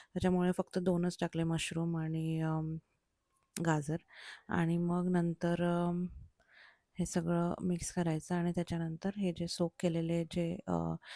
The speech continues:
राईस आणि डाळ आहे ते टाकायचं त्यामध्ये आणि मी गरम पाणी टाकते त्याच्यामध्ये. अ, गरम पाणी टाकून एकदम फास्ट शिजतं पण ते आणि, अ, असं केल्यानंतर, अ, कोथिंबीर पण तुम्ही ॲड करू शकता.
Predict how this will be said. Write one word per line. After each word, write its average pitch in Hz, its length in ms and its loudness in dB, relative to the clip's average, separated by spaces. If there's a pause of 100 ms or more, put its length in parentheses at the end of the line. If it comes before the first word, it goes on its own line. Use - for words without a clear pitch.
(220)
राईस 165 320 0
आणि 170 220 2
डाळ 165 280 2
आहे 175 140 0 (240)
ते 175 120 -2
टाकायचं 160 420 -6
त्यामध्ये 160 460 -4 (460)
आणि 180 180 2
मी 185 120 4
गरम 175 280 4
पाणी 185 220 4
टाकते 175 300 -2
त्याच्यामध्ये. 165 560 -4 (1120)
अ, 165 360 4
गरम 170 220 4
पाणी 170 240 4
टाकून 185 400 -4 (420)
एकदम 190 220 0 (100)
फास्ट 180 300 0
शिजतं - 440 -2
पण 165 220 -2
ते 170 180 -6 (520)
आणि, 165 580 -2
अ, 170 200 -2 (100)
असं 190 280 -10
केल्यानंतर, 175 800 -4
अ, 185 300 -2 (800)
कोथिंबीर 196 500 2
पण 202 100 2
तुम्ही 196 220 2
ॲड 180 160 0
करू 180 180 0
शकता. - 380 -6